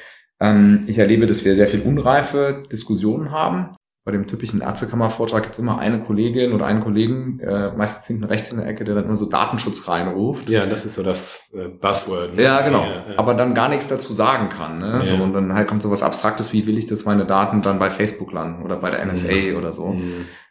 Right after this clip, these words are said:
Speaker 1: Ähm, und man geht aber nicht differenziert mit dieser Frage eigentlich um.
Speaker 2: Ja, ja.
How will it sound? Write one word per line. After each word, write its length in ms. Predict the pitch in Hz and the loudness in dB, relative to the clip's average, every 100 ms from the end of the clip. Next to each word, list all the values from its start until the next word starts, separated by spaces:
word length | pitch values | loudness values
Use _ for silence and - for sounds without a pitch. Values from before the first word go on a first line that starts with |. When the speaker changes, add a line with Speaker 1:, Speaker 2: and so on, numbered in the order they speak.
| - | -2
Speaker 1:
Ähm, 480 | 101 95 95 92 92 | 2 4 6 6 4
und 80 | 92 | 4
man 120 | 92 | 4
geht 120 | 104 | 4
aber 100 | 95 | 4
nicht 140 | 101 - | 2 0
differenziert 420 | - 87 - 98 | -6 -4 -2 -2
mit 100 | 87 | -4
dieser 160 | 87 | -6
Frage 280 | 82 90 80 | -4 -2 0
eigentlich 360 | 78 85 82 85 | -2 -4 -8 -8
um. 180 | 87 95 | -8 -6
Speaker 2:
Ja, 200 | 92 | -6
ja. 60 | 92 | -6